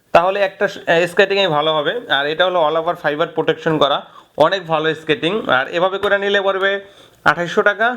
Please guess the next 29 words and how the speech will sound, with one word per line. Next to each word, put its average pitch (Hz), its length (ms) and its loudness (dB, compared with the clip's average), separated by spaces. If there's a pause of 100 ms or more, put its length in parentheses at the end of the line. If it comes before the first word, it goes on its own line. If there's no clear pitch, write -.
এভাবে 156 280 0
করে 160 200 2
নিলে 165 160 0
ঊনত্রিশশো 170 540 -2
টাকা। 139 320 -2 (340)
যারা, 156 240 2
যারা 185 160 0
ভালো 151 280 -2
মানের 196 220 -2
স্কেটিং 196 320 0
নিতে 190 120 -2
চাচ্ছিলেন, 202 420 0 (320)
তারা 160 180 4
কিন্তু 175 280 -2
এটা 175 180 0
নিতে 175 220 0
পারেন, 160 280 0
all 175 280 2
over 196 220 -4
fiber 208 300 -2
protection। 175 440 -2
আর 120 100 0
ফাইবার 170 360 -2
প্রোটেকশনের 208 460 -2
কথা 196 180 2
তো 202 100 2
আমি 190 100 -2
বলেই 185 200 2
দিলাম, 165 300 0